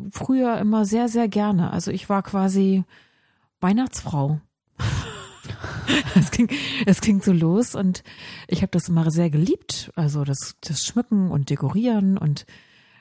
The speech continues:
ähm, gerade wenn man dann auch so sich wohlfühlte irgendwie in, in dem Haus und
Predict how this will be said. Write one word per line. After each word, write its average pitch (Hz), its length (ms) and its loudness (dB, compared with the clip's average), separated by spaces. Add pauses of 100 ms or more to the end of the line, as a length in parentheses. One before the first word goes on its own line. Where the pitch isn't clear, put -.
(140)
ähm, 147 260 2 (100)
gerade 160 260 0
wenn 156 140 0
man 151 120 2
dann 151 160 2
auch 143 200 -2
so 151 360 -2 (400)
sich 147 300 -6
wohlfühlte 196 560 0
irgendwie 156 440 -2
in, 143 160 -2
in 147 120 -2
dem 143 240 -2
Haus 196 420 2
und 165 280 -6